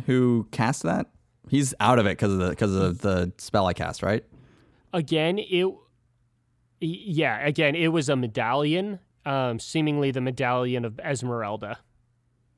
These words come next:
Speaker 1: Oh, the, the medallion that was used to get us through the darkness spell?
Speaker 2: Yeah, exactly.
Speaker 1: Then
Speaker 2: This
Speaker 1: why did
Speaker 2: is
Speaker 1: she
Speaker 2: just
Speaker 1: grapple both sides?
Speaker 2: Because that's how
Speaker 1: Oh, it's just,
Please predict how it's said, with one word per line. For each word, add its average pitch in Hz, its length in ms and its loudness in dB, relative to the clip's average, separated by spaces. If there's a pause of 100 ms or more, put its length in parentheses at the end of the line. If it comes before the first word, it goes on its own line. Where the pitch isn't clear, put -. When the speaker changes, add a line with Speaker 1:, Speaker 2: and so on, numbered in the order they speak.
(260)
Speaker 1:
Oh, 143 160 8
the, 110 240 6
the 120 160 4
medallion 123 400 6
that 110 200 2
was 107 280 2
used 104 460 2
to 101 300 4
get 110 140 2
us 98 140 0
through 104 80 -2
the 95 60 -2
darkness 101 340 0
spell? 135 400 0 (480)
Speaker 2:
Yeah, 151 180 0
exactly. 131 720 -4
Speaker 1:
Then 127 80 6
Speaker 2:
This 127 80 6
Speaker 1:
why 147 120 8
did 175 60 8
Speaker 2:
is 170 120 2
Speaker 1:
she 165 80 2
Speaker 2:
just 175 100 6
Speaker 1:
grapple 156 260 6
both 143 240 4
sides? - 540 -2 (1200)
Speaker 2:
Because 165 520 0
that's 135 320 0
how 131 580 2
Speaker 1:
Oh, 143 220 8
it's 120 120 4
just, 147 180 6